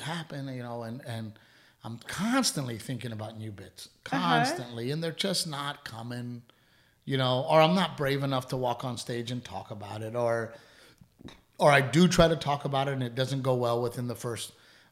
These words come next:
Speaker 1: five seconds, and then I bail, right?
Speaker 2: Yeah.
Speaker 1: So I, I don't know what, what, you know, but then I go through moments like right now where I'm like, "Holy moly, like, I'm, I'm writing," right? Like,
Speaker 2: Yeah.
Speaker 1: I'm, I'm really, you know,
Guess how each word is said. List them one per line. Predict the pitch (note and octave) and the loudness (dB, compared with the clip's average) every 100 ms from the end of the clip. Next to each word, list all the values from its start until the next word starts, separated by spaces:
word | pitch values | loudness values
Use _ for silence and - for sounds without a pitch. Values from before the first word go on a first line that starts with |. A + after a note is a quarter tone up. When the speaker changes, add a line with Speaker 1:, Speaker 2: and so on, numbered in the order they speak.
| - | -4
Speaker 1:
five | C3 B2+ | -2 0
seconds, | - A#2 B2+ B2 | -2 -4 -4 -8
and | B2 | -6
then | B2 | -4
I | A#2 | -4
bail, | A2 G#2 - - - | -4 -6 -8 -16 4
right? | D3 F#3 | 6 6
Speaker 2:
Yeah. | D3+ | 4
Speaker 1:
So | F3 D#3 C#3 C3+ - - - - A#3+ - | 6 6 6 2 -4 -20 -20 -12 -10 -6
I, | A#3+ B3 D#4 - | -6 -6 -8 0
I | E3+ | 4
don't | F#3 | 6
know | G3 | 6
what, | F#3+ A3 | 4 4
what, | D#3+ E3 F3 | 2 0 0
you | |
know, | C#3 B2+ B2+ D#3+ - | 0 2 0 -4 -12
but | - D3 D3+ D3 | -4 0 2 4
then | D3 | 4
I | C#3 | 6
go | C3 | 6
through | B2+ C#3+ | 4 2
moments | C3+ A#2+ B2+ B2 | 2 2 0 -2
like | A#2+ A2 | -4 -4
right | A#2+ A#2+ | -4 -2
now | C#3+ G3 D#3+ | -2 0 0
where | C3+ A#2+ A#2 A2+ G#2+ - - _ _ | 0 0 0 -2 -6 -18 -20 _ _
I'm | A#2 B2 | -8 -4
like, | A2+ | -6
"Holy | - D#3 C3 | 0 2 2
moly, | A#2 D3+ C3 A2 | 2 2 2 0
like, | G#2+ G#2+ A#2+ | -2 -4 0
I'm, | C3+ C#3 C3+ A#2 - _ _ _ _ _ _ | 0 0 0 -4 -10 _ _ _ _ _ _
I'm | C#3 | -2
writing," | B2+ D3+ C3+ - - - _ _ _ _ _ _ _ - | 6 8 8 0 -12 -20 _ _ _ _ _ _ _ -10
right? | A2+ A#2 C#3 | -4 -4 -4
Like, | C3+ A#2 | -6 -2
Speaker 2:
Yeah. | B2 - C3 | 0 0 0
Speaker 1:
I'm, | B2 B2 | 0 2
I'm | |
really, | C3 D3 C#3+ C#3 C3 B2+ - _ _ | 6 8 8 6 4 0 -6 _ _
you | B2+ | -2
know, | A#2+ A2+ G#2+ G#2 | 0 0 -2 -4